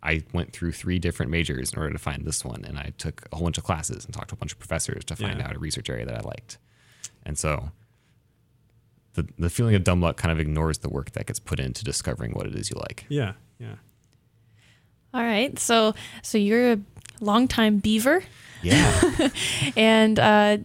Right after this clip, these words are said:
Speaker 3: you're starting just your first year of P H D now.
Speaker 1: Yes.
Speaker 3: Yep.
Speaker 1: So graduated, um, from, from here, yeah, obviously,
Speaker 3: <laughs>
Speaker 1: uh, this last June, and, um,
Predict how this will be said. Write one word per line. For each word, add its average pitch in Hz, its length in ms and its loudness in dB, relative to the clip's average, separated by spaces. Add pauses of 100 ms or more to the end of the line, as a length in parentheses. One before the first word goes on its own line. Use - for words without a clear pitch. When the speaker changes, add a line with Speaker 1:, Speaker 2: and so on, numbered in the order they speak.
Speaker 3:
you're 226 240 4
starting 208 400 4
just 202 220 2
your 196 80 2
first - 360 0
year 180 80 2
of 190 140 -6
P - 160 -2
H - 240 -2
D 107 140 -2
now. 90 220 -8 (300)
Speaker 1:
Yes. - 440 -4 (200)
Speaker 3:
Yep. - 120 -2
Speaker 1:
So 76 240 2 (200)
graduated, 107 800 6 (160)
um, 82 280 2
from, 76 460 -4 (1080)
from 117 200 2
here, 104 340 4
yeah, - 200 -6
obviously, - 500 2 (400)
Speaker 3:
<laughs> - 0 -
Speaker 1:
uh, 85 340 6
this 85 280 0
last 85 240 -2
June, 87 240 -4 (280)
and, - 480 -8 (1120)
um, 107 300 -8